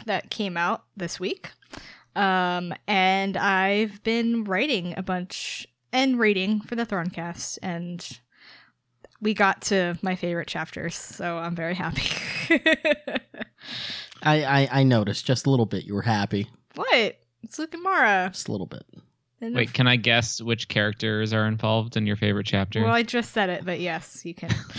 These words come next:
Speaker 1: <laughs> Yes, um, yeah, that's about it.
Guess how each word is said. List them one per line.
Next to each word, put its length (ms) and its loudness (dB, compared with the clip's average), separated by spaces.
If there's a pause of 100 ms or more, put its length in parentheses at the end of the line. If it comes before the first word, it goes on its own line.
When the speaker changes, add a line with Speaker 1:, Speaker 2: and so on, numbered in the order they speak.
(300)
Speaker 1:
<laughs> 1500 2 (1300)
Yes, 480 0
um, 600 -4 (300)
yeah, 180 -2
that's 200 0
about 220 0
it. 200 0